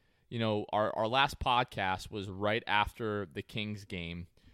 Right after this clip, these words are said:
where, you know, Jonathan Isaac had gone down with the knee injury, and we were just like,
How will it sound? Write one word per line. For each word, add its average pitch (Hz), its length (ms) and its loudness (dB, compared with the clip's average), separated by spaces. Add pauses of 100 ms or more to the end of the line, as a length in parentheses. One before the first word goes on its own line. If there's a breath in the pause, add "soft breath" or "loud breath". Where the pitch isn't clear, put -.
(120 soft breath)
where, 95 640 2
you 104 80 -6
know, 95 100 -4
Jonathan 104 480 -2
Isaac 98 300 -4
had 92 140 -8
gone 95 220 -2
down 95 160 0
with 95 120 -6
the 95 80 -6
knee 95 200 -2
injury, 87 440 -6 (760)
and 98 220 -8
we 98 140 -4
were 98 100 -2
just 90 240 -10
like, 90 260 -4